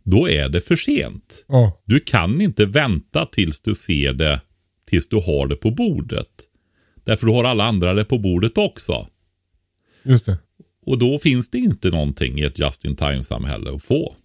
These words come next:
Speaker 2: Nej.
Speaker 1: Förut så var det liksom gårdar, smågårdar, kor, spannmål, grisar, förädlingsindustrier då, va? Alltså, ja, industri och industri, men föreningsslakterier och mejerier och sånt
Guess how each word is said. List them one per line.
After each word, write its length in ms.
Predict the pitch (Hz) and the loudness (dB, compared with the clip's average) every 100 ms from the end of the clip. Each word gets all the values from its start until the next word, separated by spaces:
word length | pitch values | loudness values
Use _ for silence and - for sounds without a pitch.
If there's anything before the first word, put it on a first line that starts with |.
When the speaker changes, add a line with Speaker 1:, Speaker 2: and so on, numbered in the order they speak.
| _ _ | _ _
Speaker 2:
Nej. 200 | 131 120 | 4 6
Speaker 1:
Förut 400 | 101 156 117 143 | 6 4 4 0
så 100 | - | 0
var 220 | 170 127 113 | 2 2 2
det 100 | 151 | 0
liksom 320 | 160 165 160 | 0 -2 0
gårdar, 540 | 170 139 95 110 120 | 0 2 0 0 -2
smågårdar, 840 | 113 147 131 98 90 98 101 110 107 | -4 -4 -2 0 0 0 2 0 0
kor, 680 | - 113 113 113 107 110 107 _ _ _ _ _ _ - | -4 -2 -2 -2 -4 -4 -4 _ _ _ _ _ _ -14
spannmål, 760 | - 120 107 92 98 107 107 | -2 0 2 2 2 2 0
grisar, 800 | 85 107 120 87 - 98 107 113 - _ _ _ _ - | -2 -2 -2 -4 -2 -2 0 -4 -10 _ _ _ _ -2
förädlingsindustrier 1300 | 120 123 92 95 90 101 95 98 92 104 95 92 98 | 2 2 2 0 -2 0 0 -2 -2 -2 -2 -2 -2
då, 200 | 90 85 | 0 0
va? 100 | 92 | -2
Alltså, 340 | 87 90 87 - - - | -4 -2 -4 -6 -16 -6
ja, 260 | 95 82 90 _ | -4 -4 -8 _
industri 540 | 95 87 92 - 85 | -4 -2 -2 -2 -2
och 60 | 87 | 0
industri, 480 | 90 90 - 98 101 | 0 -2 -2 -2 0
men 220 | 95 92 - - - - - - _ - | 0 -2 -4 -20 -20 -20 -20 -20 _ -2
föreningsslakterier 1300 | 107 110 95 92 - 95 - 95 90 92 90 95 90 | 2 2 2 0 0 -2 -2 -2 0 0 2 0 2
och 300 | 90 92 95 - | 0 0 -2 -6
mejerier 680 | - 95 98 98 98 80 85 | -4 0 0 0 -2 -2 -2
och 120 | 95 95 | -2 -2
sånt 300 | 95 98 | -2 -2